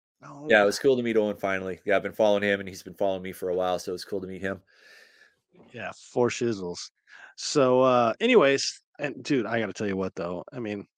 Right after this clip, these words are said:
Speaker 1: we're, we're getting on the, uh, the Owen Lush phase, but dude, there was a lot of people there I was excited to meet.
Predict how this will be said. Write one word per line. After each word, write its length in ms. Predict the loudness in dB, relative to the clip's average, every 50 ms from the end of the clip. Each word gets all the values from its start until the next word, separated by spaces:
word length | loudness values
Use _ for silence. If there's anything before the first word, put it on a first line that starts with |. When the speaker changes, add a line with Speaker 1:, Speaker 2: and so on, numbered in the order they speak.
| _ _
Speaker 1:
we're, 420 | -14 -6 0 2 2 4 2 2 2
we're 220 | 4 6 6 6
getting 440 | 4 2 -2 -2 -4 -6 -8 -8 -10 _ _ _ _ _ _ _ _ _ _ -8
on 180 | -4 -4 -4 -4
the, 220 | -4 -4 -4 -2
uh, 140 | -4 -4 -6
the 180 | -6 -6 -6 -4
Owen 300 | -2 -2 -2 -2 -2 -2
Lush 300 | 0 2 2 2 0 -4 _ _
phase, 340 | -8 -6 -6 -6 -8 -10 -10 -8
but 220 | -8 -8 -8 -8 _ _ _ _ _ _ _ _ _ _ _ _ _ _ _ _ _ _ -10
dude, 160 | -8 -6 -4 0
there 100 | 0 0
was 120 | 0 -2
a 40 | -4
lot 280 | -6 -6 -6 -6 -8
of 60 | -10 -12
people 220 | -14 -14 -14 -12
there 140 | -12 -10 -10
I 40 | -10
was 140 | -12 -14 -14
excited 400 | -14 -12 -12 -12 -12 -14 -14 -16
to 60 | -16
meet. 240 | -18 -18 -18 -20